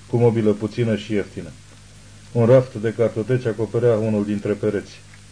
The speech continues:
În centrul camerei era o masă simplă, metalică, pe care se aflau o poșetă și o scrumieră.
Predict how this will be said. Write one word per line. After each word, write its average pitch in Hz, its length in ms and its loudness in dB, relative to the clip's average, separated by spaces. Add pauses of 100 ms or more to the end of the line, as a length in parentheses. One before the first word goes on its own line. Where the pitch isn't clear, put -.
(220)
În 113 140 0
centrul 123 360 2
camerei 120 520 2
era 110 180 2
o 113 80 2
masă 113 280 0
simplă, 107 400 -4
metalică, 110 560 0 (320)
pe 117 140 0
care 110 200 4
se 110 120 0
aflau 120 360 2
o 113 40 0
poșetă 117 540 -2
și - 140 -6
o 110 60 0
scrumieră. 104 540 -2